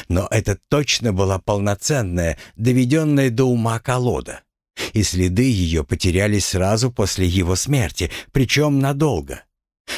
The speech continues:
В описи имущества она не фигурировала точно, из любопытства после лично проверил. Специально в Питер ездил. А любопытство меня обуяло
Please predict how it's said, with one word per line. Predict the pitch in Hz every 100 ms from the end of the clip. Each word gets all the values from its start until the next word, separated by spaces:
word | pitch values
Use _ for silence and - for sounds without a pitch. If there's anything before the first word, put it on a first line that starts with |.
| -
В | 101
описи | 127 - 113 117 104
имущества | 113 151 - 107 - 80
она | 80 87
не | 95 92
фигурировала | 92 76 76 78 80 87 104 123
точно, | 180 151 - - 85 - - -
из | 139 123
любопытства | 151 135 151 185 180 - - 120
после | 143 127 139 147
лично | 131 123 - 139
проверил. | 123 131 95 73 65 62 _ _ _ _ - -
Специально | - 117 - 95 104 120
в | 113 -
Питер | - 123 123 139
ездил. | 104 117 71 - 65 - _ _ _ _ _ - - -
А | 98
любопытство | 110 104 98 151 - - 117
меня | 104 104 110 113
обуяло | - 87 90 92 120 120 87